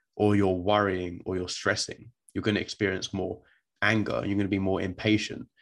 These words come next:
or impulsive, uh, as opposed to when you're meditated and you're, you know, you're, like, in a good, happy state, you're gonna be, you're gonna be like, "Oh, what's the next thing I can do today?" You know,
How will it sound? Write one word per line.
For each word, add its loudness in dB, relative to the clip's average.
or -2
impulsive, 0
uh, 2
as -2
opposed -2
to -4
when 0
you're -2
meditated 0
and -4
you're, -2
you 4
know, 2
you're, 0
like, -4
in 0
a -4
good, 6
happy -2
state, 0
you're 2
gonna 2
be, 2
you're 0
gonna 0
be -2
like, -2
"Oh, -2
what's -4
the -2
next -4
thing 2
I -2
can -4
do 4
today?" -2
You -2
know, -4